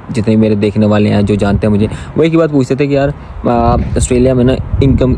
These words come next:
income, income, Australia में पैसे कितने मिलते हैं, क्या मिलता है, घंटे का क्या मिलता है, क्या नहीं मिलता।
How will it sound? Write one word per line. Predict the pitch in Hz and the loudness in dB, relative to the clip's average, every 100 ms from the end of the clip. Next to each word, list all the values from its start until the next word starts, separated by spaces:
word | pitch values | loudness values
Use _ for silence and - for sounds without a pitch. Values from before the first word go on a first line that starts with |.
| 127 | 2
income, | 123 123 113 | 2 0 -2
income, | 110 107 - - | 0 0 -2 -6
Australia | 107 120 123 123 | -4 0 2 2
में | 127 | 0
पैसे | 117 113 - | 0 -2 0
कितने | 117 120 117 | -2 0 2
मिलते | 113 107 | 2 2
हैं, | 113 107 | 0 0
क्या | 113 | 0
मिलता | 117 110 110 | 0 0 0
है, | |
घंटे | 107 101 98 | 0 0 0
का | 110 | 0
क्या | 120 | 0
मिलता | 113 107 | 0 0
है, | 110 | 0
क्या | 113 110 | 0 2
नहीं | 110 | 4
मिलता। | 107 101 | 2 0